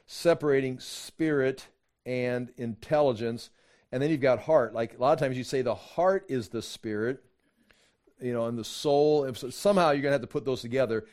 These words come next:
And again, I don't know if that's the point. I don't, wouldn't wanna, you know, if I was trying to do a, some kind of a breakdown of all that, of what makes up a man, you know, the man, the, uh, the inside of a man, the, the makeup of,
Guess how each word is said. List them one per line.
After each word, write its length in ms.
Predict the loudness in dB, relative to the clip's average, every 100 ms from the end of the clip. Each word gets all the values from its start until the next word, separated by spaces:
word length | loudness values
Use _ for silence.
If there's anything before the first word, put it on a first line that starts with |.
| -20 -20 -6
And 180 | 0 2
again, 240 | 4 2
I 140 | 4 4
don't 140 | 6
know 80 | 4
if 80 | 4
that's 220 | 2 2
the 80 | -8
point. 360 | -4 -2 -2
I 60 | 0
don't, 200 | -2 -2
wouldn't 240 | -4 -6
wanna, 500 | -8 -6 -2 0 -2 -6 -16 -20
you 100 | -10
know, 220 | -4 -4 -4
if 160 | -4
I 80 | -2
was 120 | -2
trying 220 | -6 -6
to 40 | -4
do 160 | -2
a, 40 | -4
some 180 | -6 -6
kind 160 | -6
of 60 | -6
a 40 |
breakdown 540 | -8 -6 -6 -6 -6 -4
of 100 | -4
all 220 | -4 -2
that, 200 | -2 -4
of 220 | -6 -12
what 140 | -12 -12 -14
makes 320 | -8 -6 -6
up 140 | -10 -8
a 40 |
man, 460 | -8 -6 -6 -6 -8 -14 -20 _
you 80 | -8
know, 60 |
the 100 | -6
man, 320 | -6 -4 -6 -8
the, 320 | -12 -12 -12
uh, 160 | -14 -16
the 480 | -16 -16 -16 -16 -20 _
inside 680 | -10 -10 -10 -12 -6 -4 -4
of 80 |
a 40 | -4
man, 300 | -6 -6 -6
the, 140 | -12 _ _ _ _
the 100 | -12
makeup 360 | -4 -4 -4 -6
of, 180 | -8